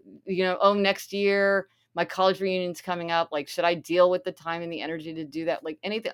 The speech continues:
like, "Should I, sh-, oh gosh, my friend keeps canceling on me for good reason, but should we just keep rescheduling that hike because it's such a nuisance?" Anything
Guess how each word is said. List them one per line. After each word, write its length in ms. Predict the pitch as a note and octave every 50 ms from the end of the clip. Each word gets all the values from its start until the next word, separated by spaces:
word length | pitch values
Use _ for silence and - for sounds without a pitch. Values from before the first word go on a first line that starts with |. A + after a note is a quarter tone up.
| - _
like, 180 | F3 E3 - - _ _ _ _ _ _ _ _ _ _
"Should 220 | - - - A3 G3+
I, 180 | G#3 F#3+ C3+ - _ - - -
sh-, 120 | - - - -
oh 220 | G#3+ G#3 - - - _
gosh, 380 | - G3 G3 F3+ F3 F3 - - -
my 160 | F#3 F#3+ F#3
friend 340 | F3+ - - G3 G3 G3 G3
keeps 220 | G3 G3 F3 -
canceling 500 | - - G3+ F#3 F#3 F#3 - F3+ F#3 F3+
on 140 | E3+ E3+ E3+
me 120 | E3 E3 D#3+
for 160 | - D#3 D3
good 200 | B2+ G3 G#3 G3
reason, 360 | G3 G3+ G3 F#3+ F#3 G3 F3
but 140 | D#3 D#3 D#3
should 160 | - F3+ D#3+
we 100 | D#3 D3+
just 220 | C3 D#3+ D#3 -
keep 360 | - - - F#3 G3 F#3+ - -
rescheduling 800 | F3+ F#3+ F#3+ F#3+ G3 - - E3 E3+ E3 E3 F3 F3 F3+ F3+ F3
that 200 | E3+ E3 E3 D#3+
hike 500 | - - D3+ D#3 D#3+ E3+ E3+ D#3+ D#3 - _
because 220 | D#3 C#3+ D#3+ D3 D3
it's 140 | D3 -
such 180 | - E3+ D#3+ -
a 40 | F3+
nuisance?" 360 | E3 D#3+ D3+ - E3 D#3 - _ _ _ _ _ _ _ _ _ -
Anything 600 | G3 G#3+ A3+ B3 B3+ B3+ A#3+ A3 G#3+ G#3 G#3 G3+